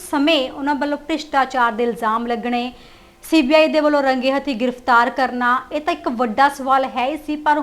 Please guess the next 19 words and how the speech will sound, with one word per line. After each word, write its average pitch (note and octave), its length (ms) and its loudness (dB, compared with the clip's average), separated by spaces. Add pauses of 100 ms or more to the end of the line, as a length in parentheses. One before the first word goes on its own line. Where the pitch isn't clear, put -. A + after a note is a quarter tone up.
(140)
ਹੁਣ F#4+ 180 4
ਜਿਹੜੇ F4+ 200 2
ਖੁਲਾਸੇ B3 500 0
ਹੋ A3 180 -6
ਰਹੇ A#3 80 -2
ਨੇ, C4+ 120 -6
ਸਭ C4+ 280 -6
ਨੂੰ D4+ 120 0
ਹੈਰਾਨ C4 480 2
ਤੇ C#4+ 140 -8 (100)
ਪਰੇਸ਼ਾਨ A#3+ 520 -2
ਕਰ F#3+ 220 -10
ਰਹੇ G#3 100 -8
ਨੇ। A#3+ 140 -10 (960)
ਸੀ E4+ 220 4
ਬੀ F4 140 6
ਆਈ F4 160 6
ਦੇ F4+ 120 4
ਵੱਲੋਂ F4 320 6